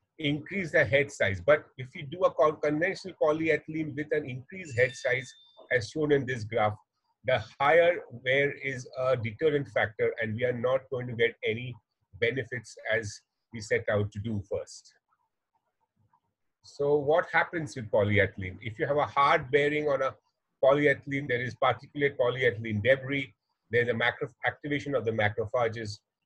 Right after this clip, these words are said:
and there is subsequent osteolysis and aseptic loosening. Now, highly cross-linked polyethylene is what we now use,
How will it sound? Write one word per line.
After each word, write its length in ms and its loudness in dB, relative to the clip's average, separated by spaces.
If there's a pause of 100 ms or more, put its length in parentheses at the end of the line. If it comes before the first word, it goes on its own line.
(140)
and 180 -2
there 120 4
is 200 -6
subsequent 460 -6
osteolysis 600 -4
and 140 -2
aseptic 600 -8
loosening. 360 -6 (640)
Now, 360 2 (260)
highly 400 2
cross-linked 460 -2
polyethylene 760 -2
is 340 -6
what 280 0
we 100 -10
now 380 4
use, 340 -10